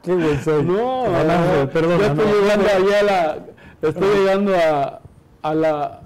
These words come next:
Speaker 2: a, a Acapulco después de la última caseta y me tengo que regresar por tantos problemas que hay.
Speaker 1: De bronca, ¿no?
Speaker 2: Pero, no, es un, es un problemón estar al frente de la alcaldía. Muy bonito, pero sí te absorbe muchísimo tiempo.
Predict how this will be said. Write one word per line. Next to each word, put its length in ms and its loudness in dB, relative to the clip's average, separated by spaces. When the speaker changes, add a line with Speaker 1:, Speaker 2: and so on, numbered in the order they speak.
Speaker 2:
a, 80 -10
a 200 -6
Acapulco 640 -2
después 260 -2
de 140 0
la 180 0
última 400 -2
caseta 480 -2
y 360 0
me 120 -6
tengo 240 -2
que 80 -2
regresar 500 -2
por 100 -8
tantos 260 -6
problemas 360 -4
que 160 -10
hay. 100 -8
Speaker 1:
De 140 -2
bronca, 380 -4
¿no? 240 -8
Speaker 2:
Pero, 240 -8
no, 180 -4
es 80 -2
un, 280 -4
es 160 -2
un 340 -6
problemón 560 -2
estar 240 -4
al 100 -2
frente 220 -4
de 40 -2
la 60 -4
alcaldía. 480 -4
Muy 200 0
bonito, 500 -2
pero 220 -2
sí 140 -4
te 160 -4
absorbe 300 -6
muchísimo 340 -12
tiempo. 280 -18